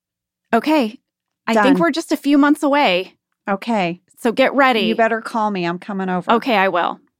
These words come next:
Speaker 1: We also had a fan question from the scene from Justin P. in Fresno, California, who said,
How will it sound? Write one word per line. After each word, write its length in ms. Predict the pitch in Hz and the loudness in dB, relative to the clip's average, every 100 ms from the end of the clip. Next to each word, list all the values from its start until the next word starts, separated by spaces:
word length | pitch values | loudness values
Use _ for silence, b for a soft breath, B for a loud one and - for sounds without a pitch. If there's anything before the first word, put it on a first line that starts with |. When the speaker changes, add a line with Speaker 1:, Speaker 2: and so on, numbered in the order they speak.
| _ _ _ - | _ _ _ 0
Speaker 1:
We 200 | 294 302 | 0 4
also 280 | 320 - 466 | 4 4 2
had 140 | 440 | 2
a 40 | 403 | 0
fan 280 | 359 349 381 | 0 0 0
question 360 | 370 370 - | 0 -2 -4
from 180 | 220 214 | -4 -4
the 80 | 196 | -4
scene 420 | - - 202 202 247 | -6 -4 -2 -2 0
from 220 | 233 214 | 0 2
Justin 400 | 233 311 320 277 | 0 0 0 -2
P. 180 | 311 262 | 0 -2
in 100 | 233 | 0
Fresno, 380 | 254 294 294 | 0 2 0
California, 680 | 262 269 226 240 277 311 233 | 0 0 0 2 2 4 2
who 140 | 247 247 | 0 -4
said, 400 | - 254 226 | 0 2 2